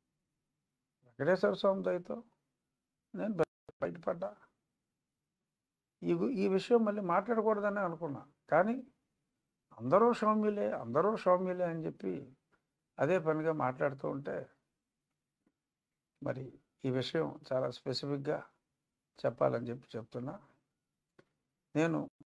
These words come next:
మొన్న నామినేషన్ వేసిన అనంతరం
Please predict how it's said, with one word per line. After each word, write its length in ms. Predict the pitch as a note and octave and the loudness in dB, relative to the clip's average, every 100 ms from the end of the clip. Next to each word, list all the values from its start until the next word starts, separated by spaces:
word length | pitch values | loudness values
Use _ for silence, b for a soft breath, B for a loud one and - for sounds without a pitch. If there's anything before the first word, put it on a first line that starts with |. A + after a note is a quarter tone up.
| _ _ - | _ _ -2
మొన్న 420 | C#3 C#3 C3+ - _ _ _ _ _ _ _ _ _ _ _ _ _ _ C3 | 0 0 -2 -6 _ _ _ _ _ _ _ _ _ _ _ _ _ _ 0
నామినేషన్ 500 | C#3 D3+ C#3+ C#3 C3+ | 2 4 0 0 -2
వేసిన 320 | C3 B2+ C3+ | -4 -4 -6
అనంతరం 560 | B2 B2+ B2+ D3 A#3 | -6 -6 -6 -8 -10